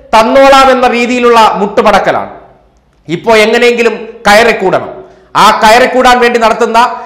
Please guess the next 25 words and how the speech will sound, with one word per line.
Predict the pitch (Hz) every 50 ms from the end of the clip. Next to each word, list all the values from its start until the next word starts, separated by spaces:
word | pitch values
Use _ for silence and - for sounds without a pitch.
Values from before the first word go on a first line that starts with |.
| - - - -
ഈ | 180 202 220 214
രാഷ്ട്രീയ | 208 220 233 269 - - 262 269 269
കുബുദ്ധിയെ | 269 269 247 226 220 233 185 - 254 240 233 - -
തിരിച്ചറിഞ്ഞു | 233 220 247 240 - 269 254 240 226 233
വേണം | 226 233 220 220 214 208 - - - - - - - 208
കർഷകർ | 208 - - 254 214 220 208
എന്തായിരുന്നാലും | 208 208 214 214 208 214 - 196 196 185 175 170 - - - - - -
സമരരംഗത്ത് | - 202 202 220 220 202 202 202 202 202 190 202 190
നിന്ന് | 180 175 156
പിൻവാങ്ങാൻ. | 156 165 160 156 147 135 - - 107 - - - _ _ _ _ _ _ 156
ഒരുപക്ഷെ | 190 226 240 247 247 - 254 247 254 - - - - - - 165
ഈ | 190 240 262 - 247
പ്രതിസന്ധി | 240 226 262 - 285 269 262 269 233
കാലഘട്ടങ്ങളെ | 247 247 247 247 240 247 - 262 240 240 247 233
ഇങ്ങനെ | 233 220 220 233 247 262 254 247
അതിജീവിച്ച് | 226 214 226 214 196 233 196 160 135 - 117 - - - - - - - 170
രാവെന്നോ | 196 214 233 240 254 247 254 262 262 254
പകലെന്നോ | 247 247 233 226 247 254 254 226 202 165 127 - - - - - - _ _ _ _ _ _ _ _ _ _ _ _ _ _ _ _ _ _
മരം | 160 196 220 247 269 269 247
കോച്ചുന്ന | 277 269 269 277 285 262 262 - -
തണുപ്പെന്നോ | 240 240 262 269 - 285 269 269 269 254
ഇല്ലാതെ | 240 220 196 170 156 139 117 - - - - - - - _ _ _ _ _ _ 147
അവർ | 165 208 254 262 262
നടത്തിയ | 247 247 240 247 240 - 262 254
സമരം | 240 254 240 226 226 254 262 254 254 262 - -